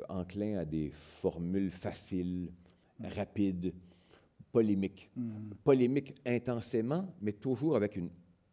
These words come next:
Speaker 1: honnêteté intellectuelle.
Speaker 2: Mhm.
Speaker 1: Et donc, il était vraiment, euh, au, au centre et au cœur et, et partout dans cette période de la révo-, révolutionnaire tranquille.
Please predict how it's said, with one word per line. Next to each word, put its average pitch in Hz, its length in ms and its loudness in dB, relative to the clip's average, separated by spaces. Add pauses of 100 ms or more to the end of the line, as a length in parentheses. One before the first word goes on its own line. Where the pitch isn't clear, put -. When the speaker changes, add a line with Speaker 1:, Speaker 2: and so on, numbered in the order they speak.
(100)
Speaker 1:
honnêteté 110 520 2
intellectuelle. 76 680 -6 (320)
Speaker 2:
Mhm. 95 280 -12 (420)
Speaker 1:
Et 101 120 -4
donc, 131 280 0 (180)
il 139 160 2
était 151 240 4
vraiment, 127 380 2
euh, 101 160 6 (880)
au, 117 300 0
au 117 120 4
centre 123 360 0
et 98 40 4
au 101 120 6
cœur 117 260 4
et, 85 140 2 (100)
et 90 80 -4
partout - 380 -6
dans 87 80 0
cette 85 200 -8 (160)
période 80 320 0
de 76 80 -4
la 73 100 -6
révo-, 67 300 -10
révolutionnaire 98 680 2
tranquille. 73 400 -12